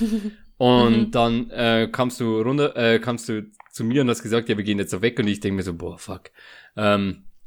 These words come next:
Speaker 2: und das war halt auch dann super spontan und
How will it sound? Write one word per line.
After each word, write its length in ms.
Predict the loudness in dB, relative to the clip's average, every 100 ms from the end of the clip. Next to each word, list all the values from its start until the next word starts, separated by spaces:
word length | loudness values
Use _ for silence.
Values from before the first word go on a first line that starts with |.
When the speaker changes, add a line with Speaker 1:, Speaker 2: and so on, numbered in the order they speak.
| -10
Speaker 2:
und 280 | -4 -4 -4
das 100 | 2
war 100 | 4
halt 120 | 6
auch 200 | 6 4
dann 300 | 4 -2 -2
super 340 | -8 -12 -6 -4
spontan 480 | -2 -2 2 2 2
und 360 | -6 -6 -8